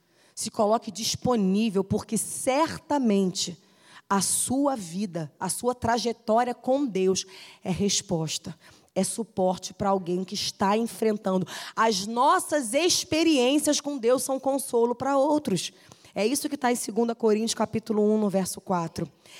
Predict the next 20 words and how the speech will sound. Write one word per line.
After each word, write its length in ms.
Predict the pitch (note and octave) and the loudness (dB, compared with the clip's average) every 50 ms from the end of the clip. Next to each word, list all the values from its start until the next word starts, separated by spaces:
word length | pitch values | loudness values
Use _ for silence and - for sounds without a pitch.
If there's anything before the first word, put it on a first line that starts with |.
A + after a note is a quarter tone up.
| - - - | -20 -6 -2
"É 180 | G3+ A#3 A#3 A#3 | 0 2 4 6
Ele 300 | B3 C#4+ D#4+ E4 D4+ D#4 | 6 6 6 4 0 0
quem 200 | - D4+ C#4 C4 | 0 0 2 2
nos 220 | B3+ C#4+ E4+ D#4+ | 4 4 2 2
consola 680 | - - C#4+ C#4 C4+ - - - - A#3 B3 A#3+ A#3+ | 2 0 0 0 0 -2 -2 0 0 2 2 2 0
em 100 | B3+ B3 - - _ _ _ | -2 -4 -8 -12 _ _ _
toda 420 | - D4 D4 D#4 E4+ E4 E4 D4 C#4 | 0 4 6 6 6 4 2 -2 0
a 40 | |
nossa 320 | C4 B3+ C4 C#4+ C#4 - C4+ | 2 4 4 4 2 0 -6
tribulação, 840 | - - C#4 C#4 A3 B3+ B3+ A#3 A3+ - - - G3 F#3 F3+ E3+ D#3+ - - - - - - - _ | -4 -2 -2 0 2 2 2 2 2 0 -2 0 0 0 0 -2 -6 -12 -20 -20 -20 -20 -20 -4 _
para 180 | A#3+ B3+ C4 C4 | 2 4 4 2
que 160 | - C4+ C4 | 0 -4 -4
pela 280 | - - C4+ C4 B3 | 0 2 2 2 2
consolação 920 | B3 - - D#4 E4 F#4 G4 G4 - E4+ E4 D#4+ D#4+ D4+ - - C#4+ C4+ C4 | 0 2 2 4 4 4 2 2 2 4 4 6 6 4 4 2 2 2 2
que 140 | C4+ - C4+ | 0 -4 -2
nós 400 | B3+ B3+ C#4 D#4 F4 G4 - D4+ | 2 4 4 6 4 4 2 2
mesmos 400 | C#4+ C#4+ D4 D#4 B3 C#4+ B3+ - | 2 4 4 4 2 0 -2 2
recebemos 600 | C4+ C#4 C#4 - D4 A#3 G#3 C4 C#4+ D#4 D#4+ C#4+ | 0 0 2 2 0 2 2 2 4 4 4 2
de 80 | D#4 D#4 | 2 -2
Deus, 440 | B3 A#3+ A3+ G#3+ G3+ F#3+ G3 - | 0 2 4 4 4 4 0 -6